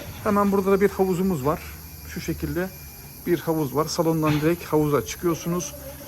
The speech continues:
E, mutfaktan da direkt havuzun yan tarafında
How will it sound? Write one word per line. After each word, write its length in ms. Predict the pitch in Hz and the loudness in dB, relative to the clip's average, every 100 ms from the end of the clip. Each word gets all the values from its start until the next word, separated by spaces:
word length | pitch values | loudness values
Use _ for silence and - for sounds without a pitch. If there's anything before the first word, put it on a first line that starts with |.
| - 147 | -8 -2
E, 280 | 139 135 135 147 | 2 4 4 4
mutfaktan 540 | 175 - 165 - 151 | 2 4 2 2 2
da 140 | 135 170 | 2 2
direkt 220 | 160 165 - 175 | 2 0 -2 2
havuzun 300 | 165 139 143 | 2 4 2
yan 160 | 156 | 0
tarafında 540 | - 143 135 131 147 | 0 -4 -2 -2 0